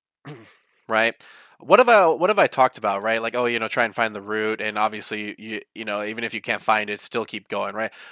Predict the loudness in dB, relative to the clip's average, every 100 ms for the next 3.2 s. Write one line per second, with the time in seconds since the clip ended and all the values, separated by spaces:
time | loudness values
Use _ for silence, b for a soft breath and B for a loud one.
0 | 0 2 2 4 2 2 -2 0 0 -2
1 | -10 -4 -2 0 0 -2 -4 -4 -2 -2
2 | -6 -16 -6 2 4 6 4 0 -4 -6
3 | -10 -12